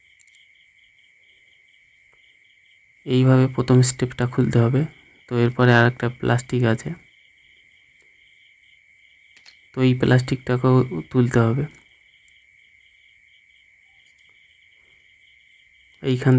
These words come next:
থেকে হালকা চাপ দেবেন, দিলে উঠে যাবে। দেখুন, আর এরকমই মোটরগুলো ফেলে না দিয়ে আপনারা এইরকমভাবে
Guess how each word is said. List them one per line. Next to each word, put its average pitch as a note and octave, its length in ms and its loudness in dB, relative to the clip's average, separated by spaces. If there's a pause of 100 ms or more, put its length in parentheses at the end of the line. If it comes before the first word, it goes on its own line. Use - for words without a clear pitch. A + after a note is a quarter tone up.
থেকে C3+ 180 2 (720)
হালকা B2+ 300 0 (100)
চাপ A#2+ 160 0 (100)
দেবেন, B2 220 6 (960)
দিলে B2 360 2
উঠে B2 220 0
যাবে। A#2 220 2
দেখুন, B2 240 -4 (2250)
আর B2+ 220 -2
এরকমই C3 400 4 (600)
মোটরগুলো C3 500 2 (140)
ফেলে C3+ 320 4
না B2+ 80 6 (100)
দিয়ে A#2+ 180 0 (1080)
আপনারা B2+ 380 4 (840)
এইরকমভাবে C3+ 720 2